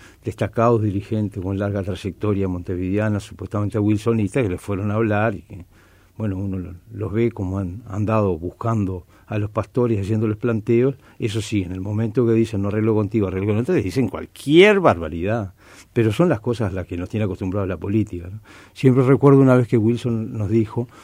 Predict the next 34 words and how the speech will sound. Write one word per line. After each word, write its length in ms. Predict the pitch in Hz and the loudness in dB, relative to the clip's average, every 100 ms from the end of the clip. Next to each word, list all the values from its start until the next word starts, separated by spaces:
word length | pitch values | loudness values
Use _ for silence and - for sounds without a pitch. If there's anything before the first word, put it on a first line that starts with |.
| - - _ _ _ _ - - - | -20 -20 _ _ _ _ -20 -20 -2
"Presten 380 | - 175 - 170 | 4 6 6 2
atención 720 | 139 104 113 101 - 135 135 - _ | 2 0 -2 -2 2 4 4 0 _
con 200 | - 110 | -4 -2
la 100 | 107 | -2
gente 320 | 101 131 123 | 0 0 0
que 80 | 107 | -2
se 140 | 98 98 | -2 -6
juntan 400 | - 123 117 98 | -4 -6 -6 -6
porque 220 | 90 92 | -6 -6
política 540 | - 98 120 107 104 | -4 -2 -2 -2 -4
está, 340 | 95 - 107 - - - _ _ _ _ | -6 -6 -6 -6 -18 -20 _ _ _ _
hay 180 | - 123 | 0 2
dos 180 | 143 143 | 4 2
tipos 340 | 123 92 92 | -2 -4 -8
de 60 | 85 | -8
gente, 400 | - 82 78 - - 113 | -12 -16 -16 -20 -14 -4
los 200 | 110 98 | -2 0
mejores 540 | 120 - 151 151 151 - - | -2 2 4 4 2 -6 -12
y 80 | - | -4
los 140 | 110 104 | -4 -4
peores". 520 | - 98 82 80 76 - _ _ - _ | -4 -6 -6 -12 -16 -20 _ _ -20 _
Entonces, 200 | - 185 | -8 -4
bueno, 240 | 165 160 | -2 -2
hay 80 | 107 | -2
gente 300 | 101 123 131 | -2 -2 0
que 100 | 113 | -2
tiene 280 | 107 117 110 | 0 0 0
un 240 | 98 90 76 - _ _ | -4 -8 -16 -20 _ _
múltiple 600 | 101 104 123 110 104 92 | -8 -2 -2 -2 -8 -8
discurso 580 | 95 - 127 123 - 107 - - - - - _ | -8 -6 -4 -2 -2 -6 -8 -20 -20 -20 -20 _
y, 340 | 120 101 95 95 | -8 -6 -4 -4
bueno, 380 | 131 101 87 76 _ _ - _ _ 143 | -2 -4 -4 -10 _ _ -20 _ _ -8
yo 180 | - 123 | -4 -2
prefiero 640 | 123 - 120 110 98 85 | -2 2 2 2 -2 -8